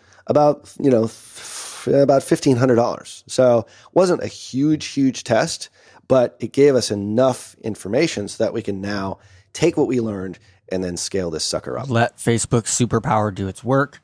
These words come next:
Speaker 2: And remember, for those of you guys that are very, very black or white, very linear, like, very scientific, love analyzing numbers, et cetera, et cetera, remember, if you're doing this testing phase and you find that you've got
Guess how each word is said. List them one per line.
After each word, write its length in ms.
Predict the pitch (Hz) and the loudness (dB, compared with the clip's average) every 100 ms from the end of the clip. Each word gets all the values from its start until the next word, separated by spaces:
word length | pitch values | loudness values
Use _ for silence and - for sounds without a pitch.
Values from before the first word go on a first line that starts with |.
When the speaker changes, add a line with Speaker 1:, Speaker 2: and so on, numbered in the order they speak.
| - | -10
Speaker 2:
And 100 | 117 | 0
remember, 400 | 127 160 165 160 | 2 4 4 2
for 140 | - 131 | 2 2
those 200 | 160 160 | 4 4
of 40 | |
you 80 | 190 | 2
guys 340 | 170 170 165 | 4 4 2
that 100 | 135 | -2
are 100 | 131 | -4
very, 400 | 127 165 185 185 | -4 0 2 2
very 520 | 147 160 165 160 156 - _ _ | 2 2 2 2 0 -4 _ _
black 240 | 135 156 156 | 0 0 2
or 40 | |
white, 280 | 147 143 131 | 2 2 2
very 180 | 143 160 | 2 4
linear, 420 | 156 147 143 139 | 4 4 2 2
like, 160 | 127 - 131 | -2 -6 -16
very 240 | 131 143 165 | -2 2 4
scientific, 580 | 156 151 139 139 143 - | 4 2 2 0 -2 -4
love 280 | 127 139 135 - | 0 0 0 -2
analyzing 560 | 123 127 120 120 117 | 0 2 2 0 0
numbers, 320 | 117 117 110 98 | 0 0 -2 -4
et 60 | |
cetera, 260 | - 110 110 | -4 -4 -6
et 60 | |
cetera, 360 | - 131 - 104 _ - _ - | -2 -2 -2 -8 _ -20 _ -4
remember, 340 | 135 151 98 - | 0 0 -2 -6
if 120 | - | -6
you're 120 | 147 | 0
doing 320 | 147 202 165 | 4 4 4
this 220 | 139 - - | 2 -2 -8
testing 560 | - 190 - 160 139 | -4 -2 0 2 2
phase 420 | 120 113 110 127 123 | 2 -2 0 -2 -2
and 140 | 120 | 0
you 200 | 139 170 | 0 -2
find 560 | - 143 147 156 135 120 | -4 0 0 2 0 0
that 140 | 127 | 0
you've 200 | 139 131 | -2 0
got 300 | 123 143 | 2 2